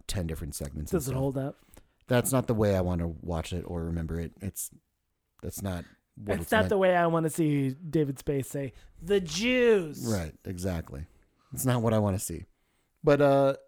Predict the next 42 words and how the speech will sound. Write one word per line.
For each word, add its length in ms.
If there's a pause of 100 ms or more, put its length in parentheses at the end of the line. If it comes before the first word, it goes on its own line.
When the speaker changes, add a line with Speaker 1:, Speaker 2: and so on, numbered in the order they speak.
(1080)
Speaker 1:
so 180
when 140
I 100
found 280
it 80
on 160
P 160
C 160
U, 380
or 180
when 80
I 40
found 180
it 20
on 100
Facebook 300
Marketplace, 580
and 200
it 100
was 300 (600)
in 120
a 60
lot 360
of 160
movies 340
for, 320 (340)
like, 160 (180)
one 220
to 60
two 120
dollars 280
a 60
piece, 400 (640)
and 80
I 20
just 140
wondered 240
how 100
much 220
it 20
was 240 (500)
used. 580